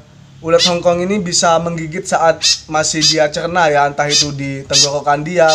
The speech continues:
maupun di, eh, pencernaan dia ya. Oke, kita kasih ya, teman-teman ya.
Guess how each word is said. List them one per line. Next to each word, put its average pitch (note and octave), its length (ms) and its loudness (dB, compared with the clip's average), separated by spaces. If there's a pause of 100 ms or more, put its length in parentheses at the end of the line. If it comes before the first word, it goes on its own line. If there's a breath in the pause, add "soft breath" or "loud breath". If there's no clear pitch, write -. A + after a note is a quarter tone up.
maupun D#3 400 -6
di, F#3+ 160 -10 (400 loud breath)
eh, D3+ 160 4
pencernaan D3+ 640 -4
dia C#3+ 240 0
ya. B2 140 -6 (760)
Oke, D#3+ 240 -2
kita D3+ 160 0
kasih E3 320 0
ya, D#3+ 80 0
teman-teman E3 320 -4
ya. D3+ 240 -4